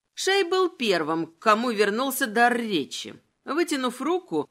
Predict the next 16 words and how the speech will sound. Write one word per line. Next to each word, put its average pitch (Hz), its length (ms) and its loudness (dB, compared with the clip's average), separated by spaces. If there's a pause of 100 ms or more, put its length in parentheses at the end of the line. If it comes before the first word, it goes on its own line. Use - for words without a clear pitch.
(100)
он 370 220 0
приготовился 285 800 -2
пронзить 233 520 -2
существо 247 600 -6
молнией, 135 920 -2 (120)
но 277 180 -2
Малахия 254 600 0
жестом 220 420 -2
остановил 240 600 -2
его. 120 440 -8 (500)
Король 214 560 0
не 294 120 -2
сводил 240 520 -4
взгляда 233 500 -2
с 240 120 -6
Адель, 165 480 -2